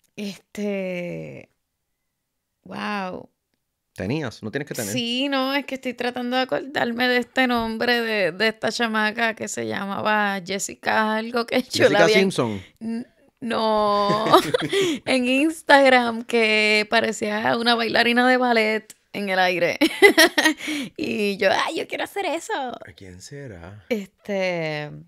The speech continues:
Speaker 2: O sea, que la veía a ella y decía, "Mano, yo quiero hacer eso".
Speaker 1: Sí, sí.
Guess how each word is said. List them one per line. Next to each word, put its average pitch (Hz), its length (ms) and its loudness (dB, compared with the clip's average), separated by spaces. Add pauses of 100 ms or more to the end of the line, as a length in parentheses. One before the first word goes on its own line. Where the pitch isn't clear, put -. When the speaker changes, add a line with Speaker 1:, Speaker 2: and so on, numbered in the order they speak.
(140)
Speaker 2:
O - 60 -16
sea, 147 120 -8
que 131 100 -4
la 120 140 -2
veía 131 300 -2
a 180 100 2
ella 202 160 2
y 185 40 2
decía, 151 280 0
"Mano, 151 200 -6
yo 127 80 -4
quiero 147 180 -6
hacer 160 180 -8
eso". 143 420 -6
Speaker 1:
Sí, 233 760 -2 (600)
sí. - 520 -12